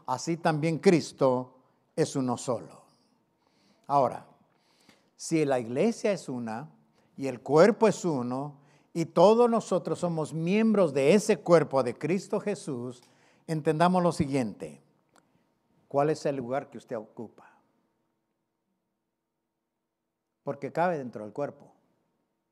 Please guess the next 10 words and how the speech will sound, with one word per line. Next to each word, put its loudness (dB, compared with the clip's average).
¿Cuál 6
es -2
el 2
lugar 0
que -12
usted -8
ocupa -6
ahí? -10
Verso 4
dieciocho, -2